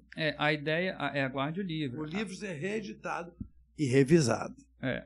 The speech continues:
Speaker 1: A ideia, a concepção ali do, do, do, de fazer esse vídeo curso foi pra acelerar esse processo, trazer pra realidade o mais rápido possível o material, porque fazer livro não é só ir lá e imprimir,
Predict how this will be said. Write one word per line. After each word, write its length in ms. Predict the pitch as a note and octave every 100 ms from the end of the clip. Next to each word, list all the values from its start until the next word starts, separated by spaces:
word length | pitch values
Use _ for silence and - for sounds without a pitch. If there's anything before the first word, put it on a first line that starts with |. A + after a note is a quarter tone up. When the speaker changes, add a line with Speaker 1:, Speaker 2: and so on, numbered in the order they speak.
| - _ _
Speaker 1:
A 160 | C#3+
ideia, 420 | D#3 D3+ F3 G3 C#3+
a 160 | C3+
concepção 920 | C3 D#3 - F3 E3 - - E3 F3
ali 220 | D3 C#3 C#3
do, 180 | C3+
do, 220 | C3 C#3 C3+
do, 460 | C3 B2+ B2+ - C3+
de 200 | C3 C3
fazer 560 | D#3 C#3 B2+ F3 A#3+
esse 200 | A#3 -
vídeo 280 | D#3 D#3 C#3+
curso 360 | C#3 G3 A#3 A3
foi 160 | A3+
pra 160 | A3+ A#3+
acelerar 540 | A3+ A#3+ A#3+ G#3+ G#3
esse 160 | B3 B3+
processo, 500 | B3 B3 - A#3 B3
trazer 340 | C4+ B3+ A3 B3
pra 140 | B3
realidade 540 | A3+ A#3 A3+ F#3+ G#3+
o 40 | G#3+
mais 160 | A#3+
rápido 240 | B3+ C4+ -
possível 400 | C4 A#3 A#3 A#3
o 40 |
material, 460 | A#3 A#3+ B3+ B3 A3+
porque 320 | A3+ E3+ G3+
fazer 380 | - G#3 F#3 A#3+
livro 320 | A3+ B3+ C4
não 220 | B3+ B3+
é 500 | - - - - -
só 240 | A4 - F4
ir 60 |
lá 140 | A#3 A#3+
e 40 |
imprimir, 480 | A#3 A3+ G#3 F3+ B2+